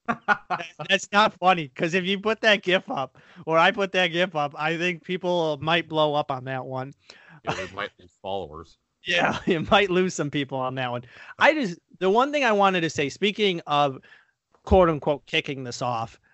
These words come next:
Speaker 1: um, they also announced today that Eddie Pinheiro is officially the kicker going into week one. Ah, shocker. We didn't think that one was coming. Um,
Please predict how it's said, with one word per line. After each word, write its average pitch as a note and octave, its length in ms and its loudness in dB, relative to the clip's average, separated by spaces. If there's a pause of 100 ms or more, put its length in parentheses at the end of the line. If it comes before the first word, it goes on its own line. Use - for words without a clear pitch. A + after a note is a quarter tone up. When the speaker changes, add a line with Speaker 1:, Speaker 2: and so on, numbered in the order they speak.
(240)
Speaker 1:
um, C#3+ 500 0
they F3+ 160 8
also A3+ 260 8
announced F#3+ 280 0
today D#3+ 220 0
that D3 160 2
Eddie D3 200 0
Pinheiro C#3 480 -2
is C3+ 200 -4
officially D3+ 540 2
the C3+ 200 -4
kicker D3+ 340 0
going C#3 300 -2
into C3+ 160 -4
week B2+ 300 -4
one. B2 300 -2
Ah, C3 400 2 (340)
shocker. C#3 580 4
We B2+ 140 -2
didn't C3+ 280 -2
think C3+ 200 -2
that C3+ 200 6
one B2 160 -4
was A2+ 140 -10
coming. A#2+ 400 -10 (580)
Um, B2 520 2